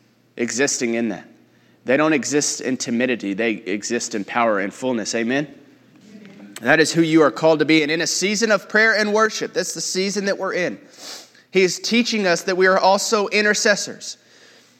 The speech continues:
And intercession is a tool of the ministers of the ministry of reconciliation. And in this season, it is about us stepping into all that we are in fullness to say, "Yes, yes, I am an intercessor."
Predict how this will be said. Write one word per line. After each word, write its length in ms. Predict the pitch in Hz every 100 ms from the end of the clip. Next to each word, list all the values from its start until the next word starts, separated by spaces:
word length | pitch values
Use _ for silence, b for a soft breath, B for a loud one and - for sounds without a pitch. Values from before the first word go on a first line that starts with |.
| b -
And 160 | 190
intercession 720 | 156 214 233 - 247 240 180
is 240 | - 196 -
a 160 | 190
tool 520 | 180 - - 233 190 156
of 300 | 185 202 160
the 80 |
ministers 760 | 180 180 208 226 - - 120 120
of 240 | - 151 160
the 80 |
ministry 420 | 170 170 160 - 160
of 80 |
reconciliation. 840 | 156 160 156 - 165 165 170 165 151
And 140 | 151
in 240 | 185 208
this 180 | 214 208
season, 420 | - 220 208 - - _ b b b b b b b b b b
it 120 | 190
is 120 | 185
about 340 | 190 196 185 - -
us 280 | 214 196
stepping 600 | - - - 208 214 208 165
into 460 | 226 233 202 185 -
all 220 | 185 196
that 140 | 208
we 140 | 190 185
are 220 | 165 160
in 220 | 196 196
fullness 480 | - 214 180 151 -
to 120 | 175
say, 220 | - 196
"Yes, 480 | 185 190 160 147 -
yes, 440 | 143 165 196 196
I 120 | 202 185
am 160 | 180
an 100 | 180
intercessor." 560 | 180 180 160 101 -